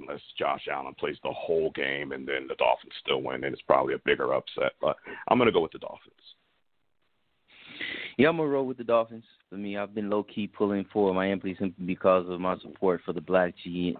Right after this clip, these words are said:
Speaker 2: for the, uh, for the black G M and the black coach. You know what I'm saying? I lo-, love, love to see that. Uh, um, but at the same time, the Dolphins have been pretty hot.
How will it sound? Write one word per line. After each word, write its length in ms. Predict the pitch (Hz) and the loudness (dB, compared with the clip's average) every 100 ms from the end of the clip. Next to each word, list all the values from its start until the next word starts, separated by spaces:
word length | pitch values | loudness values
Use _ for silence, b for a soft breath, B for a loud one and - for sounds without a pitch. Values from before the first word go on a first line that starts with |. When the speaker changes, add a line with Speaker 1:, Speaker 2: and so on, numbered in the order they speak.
| - | -2
Speaker 2:
for 100 | 90 | -2
the, 220 | 90 90 | 0 0
uh, 340 | 90 90 87 90 | 2 0 -2 -4
for 80 | 95 | -8
the 80 | 87 | -2
black 280 | 92 92 87 | 2 2 4
G 100 | 98 | 2
M 40 | |
and 60 | 92 | 2
the 40 | |
black 220 | 87 90 - | 4 2 4
coach. 260 | 117 120 - - - _ - | 2 2 -8 -16 -18 _ -10
You 60 | |
know 80 | 92 | -6
what 40 | 90 | -6
I'm 40 | - | 0
saying? 280 | 104 104 98 - - | 2 2 -2 -10 -8
I 40 | |
lo-, 240 | 82 82 82 | -2 -2 2
love, 240 | 87 87 - | 2 2 2
love 220 | 90 87 | 2 2
to 80 | 82 - | -2 -2
see 120 | 92 | 4
that. 240 | 87 85 - - | 6 6 2 -6
Uh, 420 | 82 80 80 82 - B 160 B B B B B - | -4 -2 -4 -8 -12 B -20 B B B B B -6
um, 400 | 92 82 82 85 _ - | -2 -2 -4 -10 _ 0
but 120 | 110 123 | 4 4
at 100 | 107 | 4
the 80 | 101 | 0
same 200 | 127 113 | 0 2
time, 240 | 92 117 98 | 0 0 0
the 60 | |
Dolphins 440 | 92 98 95 87 85 | 2 2 2 -8 -6
have 280 | 95 85 80 | -4 -4 -4
been 220 | 90 82 | -6 -8
pretty 240 | - 90 80 | -6 -6 -2
hot. 320 | 85 82 76 | 2 4 2